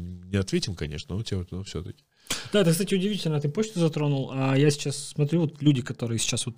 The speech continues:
Speaker 2: э, развиваются, в медиа развиваются, это молодёжь, условно, двадцать лет, пятнадцать лет, которые заходят в YouTube,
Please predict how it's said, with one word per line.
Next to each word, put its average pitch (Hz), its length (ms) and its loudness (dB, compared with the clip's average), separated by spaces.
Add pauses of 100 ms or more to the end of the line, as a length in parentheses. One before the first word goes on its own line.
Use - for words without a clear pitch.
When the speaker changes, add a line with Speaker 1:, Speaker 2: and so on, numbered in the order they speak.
Speaker 2:
э, 123 40 -12 (600)
развиваются, 131 640 0
в 170 100 -8
медиа 127 300 4
развиваются, 117 600 -6
это 113 140 -12
молодёжь, 120 440 2
условно, 110 320 -4
двадцать 123 520 0
лет, 113 160 -8
пятнадцать - 560 2
лет, 120 140 -4
которые 120 320 2
заходят 117 420 -2
в 127 40 -10
YouTube, 143 360 2